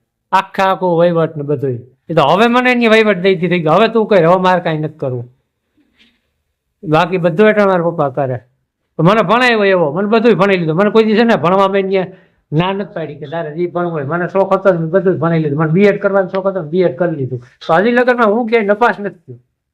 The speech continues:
એ આપણો રેકોર્ડ છે. ઈ તો એક થી માંડી એમ એ સુધી કર્યું, પણ હું હજી કદી નપાસ નથી થયો.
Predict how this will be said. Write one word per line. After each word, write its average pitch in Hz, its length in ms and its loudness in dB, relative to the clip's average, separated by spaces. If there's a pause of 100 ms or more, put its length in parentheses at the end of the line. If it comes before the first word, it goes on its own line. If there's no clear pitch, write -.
(240)
એ 196 100 2
આપણો 202 260 2
રેકોર્ડ 180 320 -10
છે. - 240 -20 (1300)
ઈ 165 40 -6
તો 196 100 2
એક 226 320 2
થી 208 120 2
માંડી 208 300 0
એમ 190 420 -2
એ 233 40 2
સુધી 190 280 0
કર્યું, 202 300 0
પણ 147 80 -12
હું 190 140 -2
હજી 202 120 -4
કદી 165 260 -4
નપાસ 156 240 -6
નથી 151 240 -12
થયો. 123 220 -10